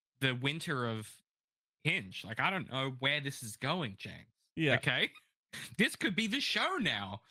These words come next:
Speaker 1: Um, the other thing is, I did some pre-research. So I was, I was out at a, an event last night, and I asked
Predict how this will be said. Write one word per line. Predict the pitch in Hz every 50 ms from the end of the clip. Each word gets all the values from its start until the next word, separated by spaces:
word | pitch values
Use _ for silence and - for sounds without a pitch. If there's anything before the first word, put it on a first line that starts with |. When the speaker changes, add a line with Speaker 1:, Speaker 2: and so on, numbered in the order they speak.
| - _ _ _ _ _ _ _ -
Speaker 1:
Um, | 156 156 151 156 151 147 151 147 - - - _
the | - 202
other | 240 294 339
thing | - - 196 165 151
is, | 131 123 120 123 - -
I | 156
did | 143 185 226 -
some | - 254 202
pre-research. | - - 170 165 160 135 135 127 123 - - 110 98 101 -
So | - - 139 131 131 123
I | - 135
was, | 139 135 131 - -
I | 139
was | 139 131 151
out | 151 170 185
at | 175 170
a, | 147 131 127 - 127
an | 127 123
event | 120 110 123 120 123 117 104
last | 113 107 110 110 - - 107
night, | 104 98 95 95 - _ _ _ _ _ _ _ _ _
and | 131 135 131 127 127 123 117 - -
I | 120 135 135
asked | - 120 147 165 170 175 - - -